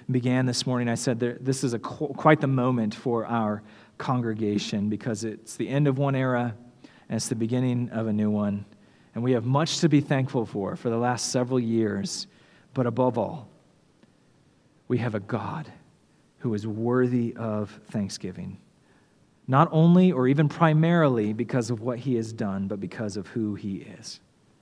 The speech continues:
So let's be a people who give thanks to our good and faithful God, because he's good,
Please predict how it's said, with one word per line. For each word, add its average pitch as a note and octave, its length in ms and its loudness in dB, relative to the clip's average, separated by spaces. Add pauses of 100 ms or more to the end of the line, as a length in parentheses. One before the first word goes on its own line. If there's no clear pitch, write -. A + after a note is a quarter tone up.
(1200)
So - 160 -12
let's A#2+ 140 -6
be B2+ 120 -2
a A2 60 -2
people G#2 480 -6 (380)
who A#2 100 -6
give G#2+ 180 -4
thanks - 600 -6
to G#2 200 -6
our F#3 100 -6
good A2+ 500 -2
and G#2+ 160 -4
faithful G#2 420 -6
God, F#2+ 380 -10 (960)
because A2 260 -6
he's A2+ 160 -6
good, C3 280 -4